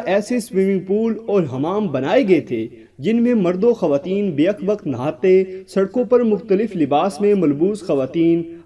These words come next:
अपने मर्द साथियों के हमरा बोसो किरार में मसरूफ़ नजर आती, तो दूसरी तरफ इस मुल्क के तमाम तालीमी इदारे नीम बरना ख़वातीन का मंजर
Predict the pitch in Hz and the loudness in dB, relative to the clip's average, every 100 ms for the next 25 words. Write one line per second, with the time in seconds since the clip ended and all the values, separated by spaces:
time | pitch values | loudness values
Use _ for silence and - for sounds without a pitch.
0 | - 190 208 214 160 - 220 - 135 - | -6 -4 0 0 2 0 -2 -2 -4 -2
1 | 208 196 - 123 120 143 143 143 143 - | -4 -2 -2 -2 -4 -2 -2 -6 -14 -4
2 | 156 202 247 220 165 156 208 208 214 185 | 0 0 0 0 2 2 0 2 0 0
3 | 147 190 226 175 135 123 139 - 160 160 | -2 -2 -2 -2 -2 0 -2 -2 -2 -4
4 | 160 - _ 185 156 202 285 285 - 143 | -6 -14 _ 0 0 0 2 2 4 2
5 | 135 139 - - 180 - 202 233 240 240 | 0 -4 -16 -8 -6 0 0 0 0 -2
6 | 240 160 170 202 226 196 156 147 143 127 | 0 -2 -2 -2 -2 -2 0 0 0 0
7 | 143 156 165 165 165 165 - 190 247 233 | 0 2 2 0 -4 -14 -4 0 2 2
8 | 208 220 226 214 156 147 165 214 208 214 | 2 0 0 0 -2 -2 -2 -2 0 0
9 | 196 160 180 196 | 0 -2 0 0